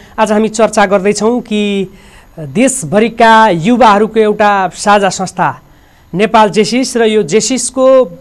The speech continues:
दुई हजार एक्काइसका लागि हुन गइरहेको, अ, महाधिवेशन र यो अधिवेशनलाई विभिन्न कोणबाट समेत चर्चा परिचर्चा गरिएको छ।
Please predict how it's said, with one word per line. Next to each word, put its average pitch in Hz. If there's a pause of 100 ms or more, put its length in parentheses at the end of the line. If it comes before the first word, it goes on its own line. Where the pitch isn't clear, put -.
(640)
दुई 170
हजार 226
एक्काइसका 247
लागि 214
हुन 196
गइरहेको, 190
अ, 151 (200)
महाधिवेशन 214 (580)
र 220
यो 202
अधिवेशनलाई 226 (960)
विभिन्न 285
कोणबाट 226
समेत 220
चर्चा 220
परिचर्चा 202
गरिएको 185
छ। 208